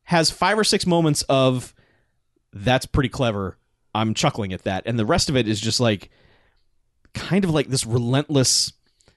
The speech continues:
gloom, but in, in a way that you're, to me, it's like Better Call Saul. That, that show is like this relentlessly, you know it's gonna go bad.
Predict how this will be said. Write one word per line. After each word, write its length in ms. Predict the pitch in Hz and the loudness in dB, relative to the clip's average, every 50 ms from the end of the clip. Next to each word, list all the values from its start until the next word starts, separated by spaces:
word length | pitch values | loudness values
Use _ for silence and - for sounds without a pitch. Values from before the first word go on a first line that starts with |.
| _ _ _ - 107 104 101 104 _ | _ _ _ -20 -20 -20 -20 -20 _
gloom, 640 | - 117 110 107 123 139 165 196 220 233 254 277 240 - - _ _ _ _ _ _ _ _ _ _ | -8 -6 -2 2 2 4 4 4 4 4 2 2 0 -2 -6 _ _ _ _ _ _ _ _ _ _
but 180 | 151 143 - - | 0 0 0 0
in, 380 | - 170 160 147 143 143 143 - _ _ _ _ _ _ _ _ _ | -2 -2 0 0 0 -2 -4 -6 _ _ _ _ _ _ _ _ _
in 140 | - 175 156 | -2 2 2
a 60 | 151 | 4
way 280 | 135 123 127 143 160 165 | 4 4 4 4 4 4
that 240 | 156 151 151 - - | 4 2 0 -2 -2
you're, 380 | 156 139 135 135 131 131 123 90 95 - 92 - _ - _ _ _ - - - - _ - - - _ _ _ _ _ | -2 0 2 2 2 2 0 -4 -12 -20 -20 -20 _ -20 _ _ _ -20 -20 -20 -20 _ -20 -20 -20 _ _ _ _ _
to 100 | - 240 | 0 2
me, 120 | 262 302 | 2 2
it's 80 | 254 233 | 2 2
like 140 | 233 208 147 | 0 2 2
Better 160 | 180 160 160 | 2 2 2
Call 180 | 147 - 151 131 | 2 2 0 0
Saul. 380 | - - 131 104 87 80 - _ _ _ _ | 2 0 -2 -2 -2 -4 -10 _ _ _ _
That, 240 | 165 196 - - _ _ | 0 0 0 -4 _ _
that 260 | - 165 151 180 185 - | -10 0 0 0 2 2
show 320 | - - 226 202 175 170 - | 0 2 4 4 4 2 2
is 160 | 160 147 127 | 0 0 2
like 160 | 151 147 127 - - | 0 0 0 -2 -6
this 340 | 139 131 147 135 - - - - 131 131 | 0 0 0 2 0 -4 -6 -10 -8 -2
relentlessly, 1000 | 135 147 147 147 156 175 202 - 208 196 - - 180 185 180 180 170 165 156 - _ - _ _ _ _ _ _ _ _ _ _ _ _ _ _ _ _ _ _ _ _ _ _ _ _ _ | 0 0 2 4 2 2 2 0 0 0 0 2 0 0 0 2 0 -2 -2 -6 _ -20 _ _ _ _ _ _ _ _ _ _ _ _ _ _ _ _ _ _ _ _ _ _ _ _ _
you 260 | 196 170 139 147 170 | -14 -6 0 2 4
know 240 | 170 175 185 208 208 | 4 4 4 4 4
it's 100 | 196 - | 4 2
gonna 160 | 180 175 165 | 2 2 4
go 80 | 147 147 | 4 4
bad. 340 | 131 143 113 92 78 73 | 4 4 2 2 -2 -6